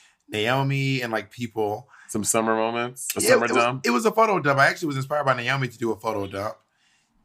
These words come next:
Speaker 1: And it got all these likes. It got, like, a hundred fifty thousand likes.
Speaker 2: Oh my God, me too. I posted something similar too. From Joshua Trista, people really went up.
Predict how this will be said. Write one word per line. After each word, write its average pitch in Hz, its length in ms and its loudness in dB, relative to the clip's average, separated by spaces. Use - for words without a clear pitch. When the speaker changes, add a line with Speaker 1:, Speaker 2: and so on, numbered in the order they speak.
Speaker 1:
And 120 540 0
it 139 240 2
got 156 340 0
all 139 160 4
these 156 220 0
likes. 160 360 -2
It 123 60 -10
got, 135 180 2
like, 135 220 -2
a 123 80 0
hundred 156 260 -2
fifty 147 160 -6
thousand 139 300 0
likes. 123 440 -2
Speaker 2:
Oh 139 40 4
my 160 80 6
God, 175 120 6
me 185 120 4
too. 185 100 2
I 190 60 8
posted 202 220 -2
something 185 180 0
similar 175 260 2
too. 170 360 4
From 139 200 0
Joshua 139 320 2
Trista, 156 420 2
people 151 220 -2
really 131 280 2
went 120 180 2
up. 101 260 0